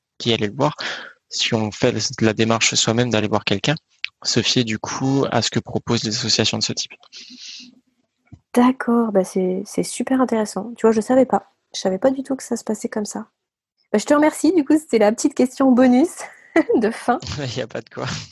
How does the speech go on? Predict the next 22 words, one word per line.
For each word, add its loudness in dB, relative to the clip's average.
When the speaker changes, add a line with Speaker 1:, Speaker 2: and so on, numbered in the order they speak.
Speaker 1:
<laughs> -8
Speaker 2:
Super. 0
Eh 2
bien, 4
Mar-, 4
Mathieu, 2
merci -2
beaucoup. 4
Euh, 4
je -2
te -2
dis, -2
bah, -10
bo-, -6
bonne 4
continuation 0
et 2
puis, -2
euh, 6
à, -2
à 2
bientôt. 2